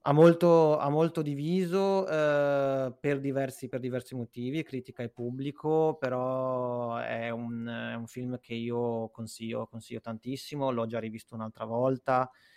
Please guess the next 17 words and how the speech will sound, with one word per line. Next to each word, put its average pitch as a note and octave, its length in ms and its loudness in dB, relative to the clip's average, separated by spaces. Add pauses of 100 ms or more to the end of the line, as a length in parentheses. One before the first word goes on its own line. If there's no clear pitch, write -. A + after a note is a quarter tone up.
(220)
ed G#2+ 760 -4
è, G#2+ 1040 -8
secondo A2+ 400 -8
me, A2+ 480 -4 (360)
è A#2+ 160 -2
davvero, B2+ 560 2
è A#2 40 -2
davvero A#2+ 520 -2
emozionante A#2 600 -6
e - 20 -20
tacca-, - 320 -12 (200)
toccante. A2+ 540 -6
Bisogna, D3+ 640 2 (1080)
eh, A#2 360 -2
sapersi, B2+ 960 -6 (380)
ehm, G#2 1120 -8 (800)
immedesimare, B2 840 0